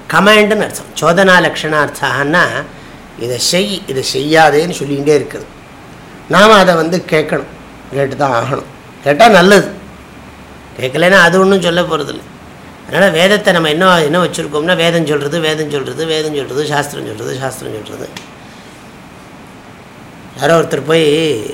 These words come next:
நரசிம்ம பாரதிகிட்ட அந்த காலத்துல கேட்டிருக்கார், "எங்களுக்கெல்லாம் அனுஷ்டானம் பண்றதுக்கு ரொம்ப கஷ்டமா இருக்கு, எல்லாத்தையும், அதெல்லாம் கொஞ்சம் குறைச்சு கொடுங்கோ,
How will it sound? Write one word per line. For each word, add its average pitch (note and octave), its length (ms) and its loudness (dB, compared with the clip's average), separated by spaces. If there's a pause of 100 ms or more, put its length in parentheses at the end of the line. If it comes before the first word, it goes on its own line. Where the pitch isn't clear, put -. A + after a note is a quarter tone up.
(280)
நரசிம்ம D3 380 -4
பாரதிகிட்ட C#3+ 440 0
அந்த C3+ 180 -4
காலத்துல C3+ 280 -2
கேட்டிருக்கார், B2+ 460 -8 (1500)
"எங்களுக்கெல்லாம் C3+ 540 -2
அனுஷ்டானம் D#3+ 460 0
பண்றதுக்கு D3 180 -4
ரொம்ப C3 200 -6
கஷ்டமா D3 400 -6
இருக்கு, A#2 640 -6 (280)
எல்லாத்தையும், A#2+ 720 -6 (720)
அதெல்லாம் C#3+ 240 -4
கொஞ்சம் B2 220 -6
குறைச்சு E3 360 -4
கொடுங்கோ, A#2+ 340 -4